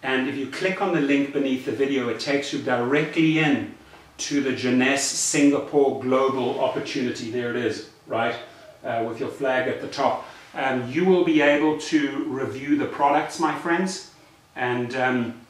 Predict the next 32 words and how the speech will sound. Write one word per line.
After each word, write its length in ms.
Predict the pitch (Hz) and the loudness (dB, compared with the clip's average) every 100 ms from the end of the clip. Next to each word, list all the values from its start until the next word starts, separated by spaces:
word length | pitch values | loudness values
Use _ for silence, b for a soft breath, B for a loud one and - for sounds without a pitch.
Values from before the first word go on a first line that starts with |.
| B B B B 135 | B B B B -2
the, 240 | 131 131 | 0 0
the 240 | 123 139 | 0 2
Asian 400 | 160 214 190 185 | 4 4 2 4
market, 520 | 160 156 156 165 - - | 6 6 4 2 -2 0
I 240 | 139 160 | 2 2
think, 400 | 160 151 123 - | 2 0 -2 -4
understand, 1040 | 143 139 131 - 147 139 135 131 123 - - | -2 -2 -2 0 2 4 2 2 0 -4 -8
um, 460 | 123 120 117 113 - - 117 104 | -6 -4 -4 -6 -10 -18 -16 0
good 340 | 147 156 - | 4 4 2
cosmetics 720 | 160 139 139 131 127 110 - | -2 -2 0 0 -2 -6 -8
the 80 | 120 | -8
best, 440 | 107 110 - - - - | -4 -4 -6 -12 -16 -10
right? 240 | 120 143 | -6 -4
I've 220 | - - | -4 -4
been 260 | 135 135 139 | -2 0 2
involved 580 | 151 123 135 135 131 - | 0 2 2 2 2 -2
in 160 | 120 | -2
many 300 | 120 143 156 | 0 2 4
other, 420 | 139 131 127 - B B B B - | 2 4 2 2 B B B B -6
uh, 140 | 127 | -2
natural 480 | 123 143 156 165 147 | 2 2 2 0 -2
cosmetic 520 | 156 135 135 - - | -2 0 0 0 -2
brands 320 | 127 127 120 | 0 0 -2
and 100 | 117 | -4
cosmetic 480 | - 113 127 139 - | -6 -4 -2 -2 -4
brands, 380 | 127 127 127 113 | -2 0 0 -2
and 80 | 117 | -2
I 60 | |
always 340 | 127 135 131 - | 0 0 0 0
find 320 | 131 127 120 | 2 2 2
that, 360 | 120 117 - 127 | 0 -2 -4 -6
um, 440 | 113 107 104 - | -4 -2 -4 -10